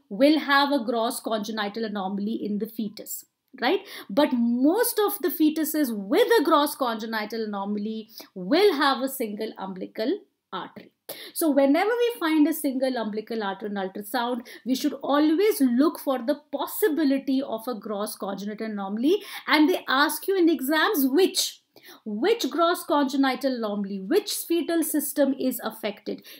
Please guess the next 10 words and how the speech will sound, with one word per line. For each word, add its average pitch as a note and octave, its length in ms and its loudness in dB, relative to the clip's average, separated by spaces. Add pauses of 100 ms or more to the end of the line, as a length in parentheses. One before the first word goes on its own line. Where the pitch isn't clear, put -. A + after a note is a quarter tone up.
It F4+ 240 2
is C#4 380 0
the C#4 240 6
renal F4 1000 6
system F#4 580 0
of F#4 180 -4
the F#4+ 80 -2
fetus, F#4 500 -2
renal D4+ 400 4
anomalies, F4 760 0